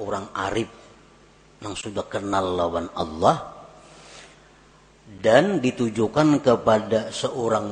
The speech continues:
murid atau salik yang tidak berada di bawah bimbingan guru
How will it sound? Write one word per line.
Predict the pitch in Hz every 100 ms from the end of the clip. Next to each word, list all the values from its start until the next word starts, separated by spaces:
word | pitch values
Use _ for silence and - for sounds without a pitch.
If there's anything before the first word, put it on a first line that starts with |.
| 107
murid | 113 107 151 - - - - - -
atau | 117 123 - 117 107 107
salik | - 104 92 92 170 - - - - - _ _ 120
yang | 113 127 117 -
tidak | 135 139 165 - 135
berada | 123 127 - 127 113 117 127
di | - 107 117
bawah | 110 110 104 110 110 101
bimbingan | 101 110 104 95 104 98 104 95 87 85
guru | 80 85 80